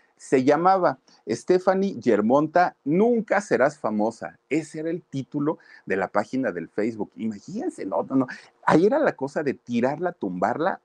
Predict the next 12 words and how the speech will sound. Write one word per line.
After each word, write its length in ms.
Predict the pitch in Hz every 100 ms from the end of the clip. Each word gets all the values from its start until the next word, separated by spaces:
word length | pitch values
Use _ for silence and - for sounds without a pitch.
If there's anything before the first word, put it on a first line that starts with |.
| _ _ _
hacer 380 | - - 127 156
la 160 | 190
papilla, 480 | - - - 160 - - _ _ _
¿no? 280 | 98 117 - -
Y, 220 | 117 113
y 100 | 120
cuando 480 | - 107 104 104 -
esta 580 | 113 107 - 120 120 -
Stephanie 720 | 104 - 147 - 90 90 104 -
o, 240 | 85 80
o 80 | 82
Lupi 400 | 92 117 - 95